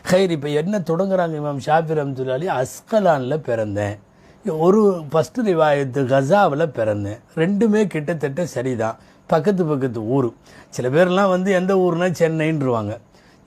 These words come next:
சென்னைக்குள்ள எங்கங்கிறது ஒன்று இருக்குதல்ல, இந்த ஊரு அந்த ஊருன்னு அப்படி சொல்றதில்ல. உங்க ஊர் என்னன்னா, சில பேர் கோயம்புத்தூரும்பாங்க, திருநெல்வேலியும்பாங்க, அதுக்கு பக்கத்துல ஏதாவது ஒரு குக்கிராமமா இருக்கும்.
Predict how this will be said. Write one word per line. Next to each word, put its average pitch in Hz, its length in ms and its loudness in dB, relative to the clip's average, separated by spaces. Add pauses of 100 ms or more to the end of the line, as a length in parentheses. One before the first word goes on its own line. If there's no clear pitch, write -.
சென்னைக்குள்ள 214 460 4
எங்கங்கிறது 190 580 2
ஒன்று 156 300 -2
இருக்குதல்ல, 135 480 0 (260)
இந்த 151 220 0
ஊரு 156 240 4
அந்த 139 200 2
ஊருன்னு 131 520 -2 (300)
அப்படி 170 340 0
சொல்றதில்ல. 123 560 0 (260)
உங்க 175 180 2
ஊர் 208 300 4
என்னன்னா, 170 280 -2
சில 156 220 -2
பேர் 160 180 -2
கோயம்புத்தூரும்பாங்க, 151 880 -2
திருநெல்வேலியும்பாங்க, 131 760 -2
அதுக்கு 139 440 0
பக்கத்துல 196 300 0
ஏதாவது 170 440 2
ஒரு 143 220 0
குக்கிராமமா 139 560 0
இருக்கும். 107 320 -4